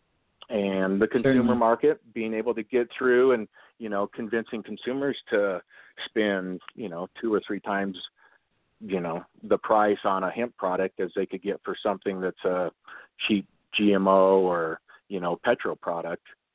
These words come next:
Speaker 1: you know, that's another problem. There's quite a few problems that we
Speaker 2: Mm-hmm.
Speaker 1: have to address, and that's why, you know,
Speaker 2: Mm-hmm.
Speaker 1: events like noco, um, organizations like the Hemp Industries Association or National Hemp Association,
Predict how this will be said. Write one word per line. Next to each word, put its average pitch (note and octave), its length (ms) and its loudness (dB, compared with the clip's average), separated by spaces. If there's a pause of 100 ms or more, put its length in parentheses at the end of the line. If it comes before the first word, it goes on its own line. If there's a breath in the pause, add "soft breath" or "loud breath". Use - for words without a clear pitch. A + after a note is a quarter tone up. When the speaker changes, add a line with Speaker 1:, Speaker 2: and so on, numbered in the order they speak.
(240)
Speaker 1:
you G#2+ 100 -12
know, G#2 100 -4
that's B2 180 2
another C#3 280 0
problem. - 440 -14
There's D3+ 300 0
quite F3 200 4
a E3 60 0
few - 160 -8
problems C3 460 0
that C#3 80 10
we A#2 160 12
Speaker 2:
Mm-hmm. A#2 100 -2
Speaker 1:
have A2+ 180 -2
to G#2 120 -4
address, F#2 420 -8 (100)
and E2 140 -16 (320 soft breath)
that's A2 240 0
why, G#2+ 380 4 (340)
you F#2+ 80 -10
know, F2 120 0
Speaker 2:
Mm-hmm. F#2 180 0
Speaker 1:
events G#2+ 200 -2
like G#2+ 180 2
noco, G#2 760 4 (460 soft breath)
um, E2+ 240 -10
organizations G2+ 800 0
like G2 240 0
the F#2+ 80 -4
Hemp G2+ 240 -8
Industries A2 480 -2
Association G#2 880 0
or F2 80 -6
National G2 400 -2
Hemp G2+ 240 -8
Association, F#2+ 1000 -2